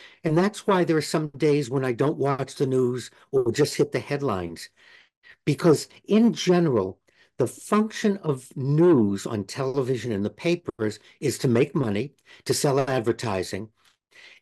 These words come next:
And the way they're going to do that is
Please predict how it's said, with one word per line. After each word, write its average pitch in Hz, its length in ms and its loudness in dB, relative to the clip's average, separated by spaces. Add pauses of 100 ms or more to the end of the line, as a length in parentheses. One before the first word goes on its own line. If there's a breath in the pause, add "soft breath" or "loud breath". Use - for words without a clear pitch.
(120)
And 180 440 4 (220 soft breath)
the 135 100 6
way 180 220 6
they're 202 140 4
going 156 360 2
to 143 100 -8
do 175 380 -2
that 117 380 -4 (280 soft breath)
is 139 340 4